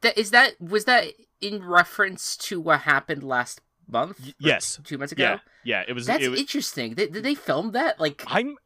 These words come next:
Speaker 2: I legitimately do not know.
Speaker 1: That's wild that they
Speaker 2: It is.
Speaker 1: filmed. They, if they turn that around, around that quickly, or is
Speaker 2: Mm.
Speaker 1: it just the craziest coincidence in the face of the
Speaker 2: No,
Speaker 1: planet?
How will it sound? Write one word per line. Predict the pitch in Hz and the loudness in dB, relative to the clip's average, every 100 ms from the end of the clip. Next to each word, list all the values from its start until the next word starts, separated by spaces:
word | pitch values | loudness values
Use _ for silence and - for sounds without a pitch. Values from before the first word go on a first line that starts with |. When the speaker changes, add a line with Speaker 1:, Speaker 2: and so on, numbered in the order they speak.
| - | -2
Speaker 2:
I | 143 131 | -2 -2
legitimately | 127 143 120 139 139 123 | -6 -6 -4 -6 -6 -6
do | 120 | -4
not | 117 95 | -4 -4
know. | 85 - _ _ _ - | -8 -12 _ _ _ 0
Speaker 1:
That's | 240 359 | 0 0
wild | 233 196 220 180 135 123 | -6 2 6 6 6 2
that | 143 131 | -2 0
they | 147 | 2
Speaker 2:
It | |
is. | 120 107 | 2 2
Speaker 1:
filmed. | 170 170 _ | 2 -2 _
They, | 175 160 | -8 -8
if | 165 160 - | -8 -8 -2
they | 185 | -2
turn | 190 - 185 | 0 2 2
that | 165 151 | 4 2
around, | 147 139 123 | 2 0 2
around | 143 131 | 2 2
that | 139 | 0
quickly, | - 165 180 - | -4 -8 -8 -2
or | 180 185 | 4 6
is | 175 147 | 6 4
Speaker 2:
Mm. | 143 | -4
Speaker 1:
it | - | -4
just | 143 - | -4 -4
the | 135 | -10
craziest | - - 160 151 139 131 | -10 0 2 2 -4 -8
coincidence | - 123 117 - 104 95 | -8 -6 -6 -8 -14 -16
in | 101 | -16
the | 107 | -12
face | 110 107 | -10 -12
of | - | -12
the | |
Speaker 2:
No, | 170 170 | -4 -4
Speaker 1:
planet? | 196 190 | -4 -8